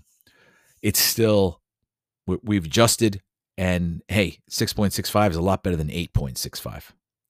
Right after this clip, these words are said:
Let's keep going. The average selling price. Now, these are homes and condos. This is the average. This is right from the M L S. All these numbers are from the multiple listing service. They're seven hundred and, uh, was seven hundred and eleven thousand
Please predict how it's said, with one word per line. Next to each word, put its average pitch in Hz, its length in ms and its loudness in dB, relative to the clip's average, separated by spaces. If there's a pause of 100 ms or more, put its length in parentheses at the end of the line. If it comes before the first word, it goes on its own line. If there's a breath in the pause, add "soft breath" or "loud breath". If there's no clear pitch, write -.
(1300 soft breath)
Let's 123 160 4
keep 170 140 0
going. 101 200 2
The 98 160 -2
average 120 720 0
selling 87 440 -2
price. - 460 -10 (260)
Now, 98 120 2
these 123 200 2
are 113 60 2
homes 123 320 0
and 139 100 -2
condos. 110 400 0
This 101 180 -6
is 87 40 -10
the 95 140 -4
average. 92 240 -4
This 104 120 -6
is 82 140 -8
right 101 180 -2
from 110 160 -4
the 107 120 2
M 110 100 0
L 92 140 -2
S. 95 180 -4
All 95 160 0
these 101 220 -4
numbers 95 260 -4
are 90 40 -12
from 92 320 -4
the 95 60 -4
multiple 92 320 -4
listing 78 300 -6
service. 73 400 -8 (800)
They're 208 100 2
seven 139 380 0
hundred 120 340 -2
and, 95 300 -2
uh, 82 260 -6
was 92 160 -4
seven 127 220 0
hundred 120 200 0
and 98 80 -2
eleven 95 380 -2
thousand 85 640 -6